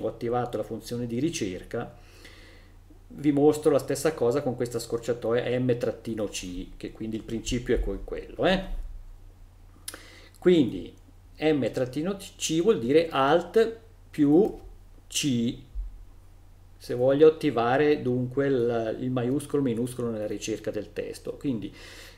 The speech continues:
sono qui su Nano, premo la combinazione tasti Alt e la lettera C, ops, scusate, Alt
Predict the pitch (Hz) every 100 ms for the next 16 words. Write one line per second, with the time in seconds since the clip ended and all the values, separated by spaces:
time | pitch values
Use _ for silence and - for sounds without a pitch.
0 | - - - 135 131 151 - 202 131 104
1 | 127 220 - - 135 123 120 101 92 -
2 | 110 127 120 123 120 135 127 123 131 110
3 | - 113 - - 143 127 - - - 120
4 | 117 113 120 - 151 180 - 113 104 147
5 | 247 - - - - - - - - -
6 | - - 92 - - - - - - -
7 | - - - 185 - - - - - -
8 | 123 117 107 - -